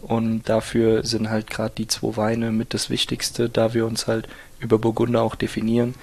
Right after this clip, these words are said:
Und ich find's, ähm, in Frankreich immer so spannend, grad im Burgund, du hast immer dieses Bourgogne Rouge und Bourgogne Blanc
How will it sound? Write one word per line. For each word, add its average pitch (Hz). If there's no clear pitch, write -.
Und 107
ich 113
find's, -
ähm, 107
in 113
Frankreich 117
immer 117
so 110
spannend, 117
grad 113
im 113
Burgund, 117
du 110
hast 117
immer 110
dieses 110
Bourgogne 110
Rouge 117
und 117
Bourgogne 110
Blanc 120